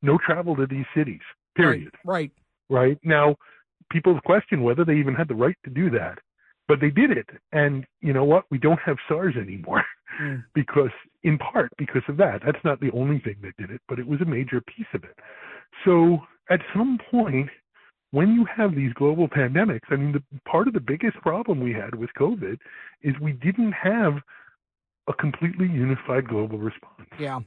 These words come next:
Speaker 1: We had different countries doing different things and different people doing different things and, you know, different levels of enforcement and whatnot. But, you know, if we had a, a, a better global response,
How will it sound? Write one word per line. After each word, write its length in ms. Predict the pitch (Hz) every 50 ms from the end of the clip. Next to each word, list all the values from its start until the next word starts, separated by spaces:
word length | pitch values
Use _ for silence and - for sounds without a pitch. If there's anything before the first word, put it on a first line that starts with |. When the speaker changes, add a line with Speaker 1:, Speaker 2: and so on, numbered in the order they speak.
| _ _ - - - - _ _ -
Speaker 1:
We 140 | 139 135
had 160 | 139 120 120 120
different 280 | 151 156 - 185 165
countries 400 | - 170 170 156 - 165 151 127
doing 220 | 123 127 131 123 120
different 320 | 127 - - 156 139 -
things 380 | - 147 151 151 151 147 143 123
and 100 | 98 104
different 260 | 139 139 147 165 143
people 360 | - 165 160 143 143 139 143 139 - - - - - - - - _ _ _ -
doing 240 | 139 131 131 131 120
different 320 | 127 123 - 151 131 -
things 400 | - 135 135 139 139 139 139 131 -
and, 440 | 123 117 117 113 117 123 123 123 123
you 60 | 117
know, 80 | 110 110
different 300 | 110 151 147 - 170 160
levels 300 | 151 151 151 156 139 135
of 60 | 123
enforcement 800 | 131 123 110 - - 135 143 147 - - 156 143 143 139 131 - - - _ _ _ - - - - - - - _ _ -
and 140 | 135 131 131
whatnot. 460 | 127 123 123 123 127 123 120 120 - _ 123 -
But, 200 | 151 151 143 - -
you 160 | 131 160 151
know, 180 | 139 135 135 131
if 120 | 139 143 - -
we 80 | 160 135
had 400 | - - 165 180 190 202 190 165
a, 340 | 165 139 127 127 135 127 - _ - - - - _ _ _ -
a, 380 | 127 123 123 123 127 127 123 127 _ _ _ _ _ -
a 180 | 139 135 127 110 107 -
better 400 | 131 131 147 165 170 165 147 127 - - _ _ _ _ _ _ _ _ _ _ -
global 540 | 127 123 127 143 170 180 160 143 123 120 107
response, 580 | 101 98 - - - 104 95 92 101 120 120